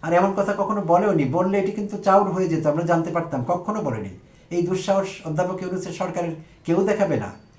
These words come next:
যে সেনাবাহিনীকে মাঠে নিবৃত্ত করবে অপরাধ দমনে, দুর্নীতি দমনে, এটি তো ঘটবে না।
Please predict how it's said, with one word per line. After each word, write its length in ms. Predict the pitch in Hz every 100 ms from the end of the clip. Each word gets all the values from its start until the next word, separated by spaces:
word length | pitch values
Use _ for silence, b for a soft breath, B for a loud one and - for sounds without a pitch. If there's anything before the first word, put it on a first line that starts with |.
| b -
যে 100 | 156
সেনাবাহিনীকে 680 | 180 175 175 175 185 190
মাঠে 300 | 165 160 165
নিবৃত্ত 440 | 185 165 156 190 196
করবে 300 | 175 139 127
অপরাধ 400 | 135 160 175 -
দমনে, 320 | - 131 120
দুর্নীতি 340 | 135 147 127
দমনে, 320 | 127 117 107 98 - _ _ - - -
এটি 120 | 139
তো 120 | 156
ঘটবে 300 | 127 151 151
না। 160 | 151